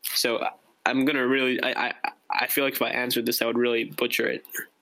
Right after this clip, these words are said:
But it, I mean, so, 'cause the desiring machines,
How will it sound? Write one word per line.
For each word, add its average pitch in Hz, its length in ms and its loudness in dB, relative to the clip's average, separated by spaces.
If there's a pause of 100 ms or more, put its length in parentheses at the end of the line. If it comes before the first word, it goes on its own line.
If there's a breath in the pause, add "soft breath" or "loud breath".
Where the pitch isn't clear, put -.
(500 loud breath)
But - 280 0 (1160 loud breath)
it, - 280 -2 (180)
I 139 40 0
mean, 143 340 -2
so, 147 360 0 (1800 loud breath)
'cause 160 260 -2
the 156 240 -2
desiring 156 460 2
machines, 143 600 0